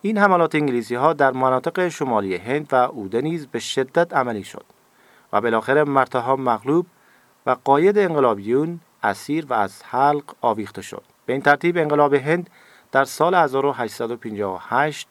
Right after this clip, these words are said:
سرکوب شد. در ایام شدت انقلاب انگلیسی‌ها به این فکر افتادند که ولایات افغانی سواحل راست سند را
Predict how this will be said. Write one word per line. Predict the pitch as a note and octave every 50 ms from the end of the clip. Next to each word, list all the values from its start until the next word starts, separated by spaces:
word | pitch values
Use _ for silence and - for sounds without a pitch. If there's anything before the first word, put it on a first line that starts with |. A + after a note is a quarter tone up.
| _ -
سرکوب | - - - A#2+ - - - G#2 -
شد. | - - - - _ _ _ _ _ _ _ - - - _ _ _ -
در | A2+ A#2+ C3+
ایام | C3+ C3+ C#3+ D#3 D#3+ E3+ E3
شدت | D3 - - D#3+ C#3+ C#3 F#3 G3 G3
انقلاب | F#3+ F3 C#3+ B2 A#2+ C3 C#3+ D3+ D3+
انگلیسی‌ها | D#3 C#3 B2 A2+ G#2+ G#2 G2+ - G#2+ G#2+ B2 C#3
به | C3+ - E3
این | F#3+ F#3+ F3
فکر | - - C3+ - -
افتادند | A#2 - - - G2+ F#2 F#2+ F#2 - _ _ _ _ _ _ _ _ _
که | - - B2+
ولایات | A#2+ A#2+ C3+ C3+ C#3 C#3 C#3+ D#3+ F#3 G3 F#3
افغانی | F3 D#3 B2+ - - - G#2+ G#2 B2+ C#3+ D3+ D#3
سواحل | C#3+ - - B2+ A2+ A2 G#2 G2 G#2 A2 G#2+ G#2
راست | G#2 G#2 G2+ G2 - - - G#2
سند | G2 - - C#3+ D#3 D3+
را | D3+ D#3 D#3 D#3